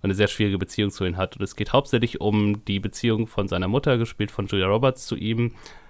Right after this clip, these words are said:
Und eben, ja, dieses Ringen damit, dass er eben versucht, irgendwie ein normales Leben wiederzuführen und irgendwie wieder Anschluss zu finden. Und ja, wie sie eben auch als Mutter damit kämpft, dass er dann doch immer wieder droht, rück-, rückfällig zu werden und dass sie auch nie weiß, was sie ihm jetzt glauben kann und was nicht.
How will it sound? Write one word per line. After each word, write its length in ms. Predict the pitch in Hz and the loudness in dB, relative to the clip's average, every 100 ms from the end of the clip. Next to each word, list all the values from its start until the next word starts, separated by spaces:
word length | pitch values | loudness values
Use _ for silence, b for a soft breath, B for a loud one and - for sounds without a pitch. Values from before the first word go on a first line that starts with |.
| B B | B B
Und 280 | 113 110 107 | 4 4 4
eben, 440 | 110 107 104 104 - | 4 4 6 4 4
ja, 200 | 104 98 | 6 6
dieses 500 | 101 95 - - - | 4 0 -4 -12 0
Ringen 160 | 107 104 | 4 4
damit, 260 | 101 98 | 4 0
dass 120 | 104 | -4
er 120 | - 98 | -2 -2
eben 140 | 98 | -2
versucht, 420 | - 104 95 - | -6 -8 -8 -10
irgendwie 240 | 95 95 95 | -10 -6 -6
ein 320 | 92 104 104 | -6 -4 -2
normales 400 | 104 104 104 - | 0 2 0 -2
Leben 180 | 95 98 | -4 -2
wiederzuführen 520 | 101 - 104 101 101 | -4 -4 -6 -4 -2
und 100 | 85 | -4
irgendwie 200 | 101 101 | -6 -4
wieder 180 | 104 95 | -2 -2
Anschluss 340 | 104 113 - | -4 -8 -6
zu 100 | 107 | -8
finden. 500 | - 104 95 98 101 b b b b b - - | -4 -6 -4 -4 -4 b b b b b -16 0
Und 480 | 98 98 98 98 - - - - - | 4 4 4 0 -2 -12 -14 -14 0
ja, 240 | 101 95 | 2 4
wie 60 | 98 | 2
sie 120 | 98 | -2
eben 140 | 98 | 0
auch 100 | 98 | 0
als 160 | 101 - | -2 -2
Mutter 220 | 101 101 | -2 0
damit 260 | 95 95 - | 0 -2 -4
kämpft, 340 | - 95 - | -4 -6 -6
dass 120 | 87 | -12
er 420 | - 95 90 90 - b b b b - - | -8 -6 -4 -4 -6 b b b b -20 -6
dann 140 | 98 | -4
doch 260 | 98 98 - | 0 0 -2
immer 200 | - 95 | -2 -2
wieder 140 | 92 92 | 0 -2
droht, 240 | 92 95 - - | -2 -6 -8 -8
rück-, 120 | - | -6
rückfällig 440 | 95 95 - 92 - | -4 -4 -4 -6 -6
zu 180 | 95 95 | -8 -6
werden 260 | 95 92 | -6 -6
und 160 | 90 - | -8 -8
dass 120 | - | -8
sie 80 | 90 | -6
auch 100 | 92 | -2
nie 200 | 98 95 | -2 0
weiß, 300 | 98 98 - | 0 0 -2
was 140 | 101 | -4
sie 80 | 98 | -4
ihm 40 | |
jetzt 160 | 95 - | -6 -2
glauben 280 | 98 95 101 | 0 0 -2
kann 180 | - 92 | -6 -8
und 140 | 87 | -8
was 160 | - - | -8 -4
nicht. 240 | 113 - | -4 -4